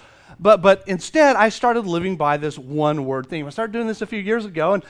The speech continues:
and, and, and I, I, I started doing it, and I was like, "This, this actually works." And I didn't ever want to preach or teach on it until I made sure that it actually works, but,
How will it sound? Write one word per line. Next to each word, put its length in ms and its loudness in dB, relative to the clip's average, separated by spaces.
and, 180 -4
and, 180 -2
and 180 -2
I, 200 2
I, 240 -2
I 80 -2
started 360 -2
doing 180 -2
it, 20 -2
and 40 0
I 40 -2
was 100 -6
like, 180 -10
"This, 220 -10
this 220 -14
actually 300 -4
works." 380 0
And 120 -14
I 140 -2
didn't 180 -4
ever 120 -4
want 180 -2
to 40 -6
preach 260 -6
or 60 -12
teach 300 -4
on 160 2
it 40 -2
until 180 2
I 60 4
made 200 0
sure 120 -4
that 100 -2
it 60 -2
actually 260 -2
works, 300 0
but, 200 -2